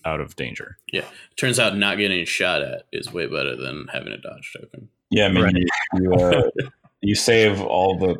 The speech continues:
Speaker 3: what's the phrase? The best defense dice are the ones you don't roll.
Speaker 2: Yeah.
Speaker 1: Right.
Speaker 3: You know, so this is, this is, again, you know, why, I mean, dodge, you, you'd use dodge if you couldn't move away. Like, say, I have to be here because I have to score intercept or whatever.
Speaker 1: Right.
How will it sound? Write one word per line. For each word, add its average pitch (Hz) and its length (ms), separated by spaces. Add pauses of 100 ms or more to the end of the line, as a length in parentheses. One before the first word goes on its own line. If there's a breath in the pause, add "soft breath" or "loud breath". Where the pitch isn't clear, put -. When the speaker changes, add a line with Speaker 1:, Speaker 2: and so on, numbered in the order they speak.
Speaker 3:
what's 98 260
the 120 80
phrase? 117 580 (360 soft breath)
The 92 60
best 98 220
defense 98 300
dice 98 260
are 90 40
the 95 80
ones 92 180
you 92 60
don't 87 140
roll. 90 400 (220)
Speaker 2:
Yeah. - 220 (220)
Speaker 1:
Right. 95 260 (320)
Speaker 3:
You 87 140
know, 87 200
so 87 200
this 85 160
is, 85 160
this 90 160
is, 82 100
again, 85 320
you 85 60
know, 82 120
why, 82 360 (260)
I 104 40
mean, 104 140
dodge, 110 320
you, 120 120
you'd 120 180
use 127 180
dodge 104 260
if 87 40
you 90 80
couldn't 104 320
move 85 180
away. 85 280
Like, 90 180
say, 90 220
I 87 60
have 87 160
to 90 80
be 90 180
here 87 160
because 90 200
I 92 40
have 90 100
to 92 80
score 104 300
intercept 98 400
or 98 60
whatever. 104 500
Speaker 1:
Right. 98 240